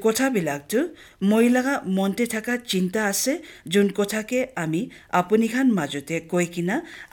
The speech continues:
আমি লগা মনটো হালকা কৰি দি আছে। কেতিয়াবাতো আমি আপুনি খান লগতে খুচি লগা কথা বি কৈ থাকিব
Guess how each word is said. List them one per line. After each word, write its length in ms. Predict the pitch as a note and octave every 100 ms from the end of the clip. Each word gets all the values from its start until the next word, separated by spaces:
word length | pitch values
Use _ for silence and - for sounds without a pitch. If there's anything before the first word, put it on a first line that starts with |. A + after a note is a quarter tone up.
| G3+
আমি 180 | A3 B3+
লগা 180 | C4 C#4 B3+
মনটো 320 | F3+ D3 - G#3+ -
হালকা 360 | E3+ D#3+ D#3 B3+ C4
কৰি 200 | G#3+ E3 D#3+
দি 80 | D3+ C#3+
আছে। 260 | - E3+ A#2+ - _ _ - - - - -
কেতিয়াবাতো 640 | B3+ D#4 E4 G#3+ D3+ F3 - - - F3+
আমি 140 | G3 G3+ G3
আপুনি 260 | G3 A3+ B3+
খান 120 | B3+ A3+
লগতে 340 | D#3+ C3 C3+ G#3+ - - _ -
খুচি 280 | A3+ A3+ C4
লগা 180 | C4+ C#4+ C#4+
কথা 240 | G3 G3+ G3
বি 80 | A#3 B3+ -
কৈ 140 | E3+ E3+
থাকিব 300 | F3 G3